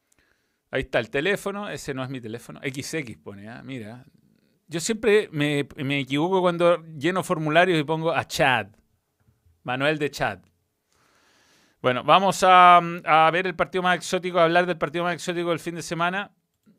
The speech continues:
Eh, no, esto no, esto sí. ¿Por qué sale la porta Kieman? ¿Qué pasa acá? Yo no estoy haciendo eso.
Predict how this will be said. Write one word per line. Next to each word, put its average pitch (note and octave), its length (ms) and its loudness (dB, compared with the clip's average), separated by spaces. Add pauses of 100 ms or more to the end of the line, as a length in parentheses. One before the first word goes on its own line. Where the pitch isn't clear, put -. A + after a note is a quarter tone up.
Eh, B2+ 160 -18
no, C#3 280 -14
esto C3+ 220 -12
no, D3 240 -8
esto - 220 -14
sí. - 320 -12 (1120)
¿Por - 160 -20
qué F#3+ 100 -18
sale D#3 320 -6
la B2 140 -4
porta C3+ 540 -6
Kieman? G#2+ 520 -14 (1300)
¿Qué - 80 -20
pasa - 220 -12
acá? G2+ 260 -16 (1400)
Yo B2 100 -18
no B2+ 80 -18
estoy C#3 260 -14
haciendo A2+ 360 -14
eso. - 220 -20